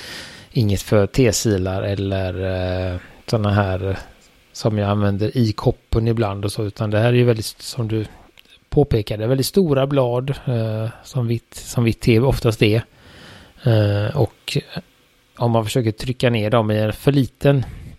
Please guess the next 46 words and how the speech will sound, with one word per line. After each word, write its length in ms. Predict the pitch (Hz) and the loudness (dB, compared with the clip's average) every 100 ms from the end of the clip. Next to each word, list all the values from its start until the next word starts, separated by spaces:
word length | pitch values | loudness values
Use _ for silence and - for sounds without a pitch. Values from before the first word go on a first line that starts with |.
| _ _ _ _ _ - - | _ _ _ _ _ -14 -4
behållare 680 | 123 135 139 113 95 92 90 - _ _ _ _ | 4 6 8 6 4 -2 -8 -16 _ _ _ _
så, 440 | - 120 107 98 98 98 107 113 | -6 -2 0 -2 -4 -6 -8 -12
så 140 | - 127 | -10 -2
går 120 | 135 | 0
de 120 | 135 | 2
ju 60 | 143 | 2
sönder, 420 | 185 165 151 147 | 2 2 0 0
och 80 | 139 | 0
då 80 | |
får 180 | 131 135 | 0 -2
man 140 | 117 113 | -2 -4
ju 60 | |
fram 320 | - 113 101 | -4 -4 -4
en 80 | 104 | -4
viss, 240 | 107 - - | -4 -6 -4
en 200 | 117 113 | -2 0
annan 340 | 113 107 101 | 0 0 -2
beska 360 | 113 - - 123 | -4 -4 -6 -4
och 80 | |
sånt. 360 | - 120 - - - - - - - - - | -4 -6 -8 -18 -18 -18 -20 -20 -20 -20 -12
Så 80 | - | -8
att 60 | |
de 140 | - 110 | -4 -4
ska 220 | - 110 | 0 2
ju 60 | 107 | 4
vara 300 | 101 98 101 | 2 2 2
i 240 | 101 104 | -2 -4
så, 260 | - 117 131 | -4 -4 -4
så 140 | - | -2
hela 260 | 127 120 104 | 0 0 -2
som 180 | - 117 | -4 -4
möjligt, 520 | 104 107 - - - | -4 -6 -10 -14 -8
bladen, 420 | 123 113 104 104 104 | -4 -2 -2 -4 -10
för 160 | - 107 | -8 -8
att 60 | |
få 240 | - 117 101 | -4 -4 -4
den 120 | 107 | -4
här 120 | 117 | -2
milda 400 | 120 113 101 101 | 0 0 -2 0
och 240 | 107 107 - - - - - | 0 -2 -6 -14 -20 -20 -4
runda 500 | 139 151 156 107 131 | 2 4 4 2 0
smaken 460 | 170 156 101 113 104 | 0 -2 -4 -8 -6
som 160 | 123 | -4
det 60 | 117 | -2
ändå 160 | 107 101 | 0 0
är. 140 | 127 | -2